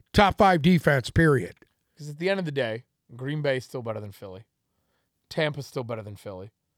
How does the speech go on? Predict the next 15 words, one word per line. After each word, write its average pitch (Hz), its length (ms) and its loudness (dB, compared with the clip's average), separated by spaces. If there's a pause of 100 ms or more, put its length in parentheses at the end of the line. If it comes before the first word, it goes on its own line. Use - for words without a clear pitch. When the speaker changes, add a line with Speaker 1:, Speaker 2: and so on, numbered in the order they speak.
(360)
Speaker 2:
The 131 80 -14
Rams 147 400 -2
are 127 40 -12
still 120 220 -10
better 107 220 -8
than 101 100 -14
Philly. 95 380 -16 (2250)
At 120 120 -12
Speaker 1:
Well, 170 280 2
Speaker 2:
least. - 100 -10
Speaker 1:
we 185 140 4
have 202 180 2
yet 202 140 2
to 196 120 -6
see. 226 280 -2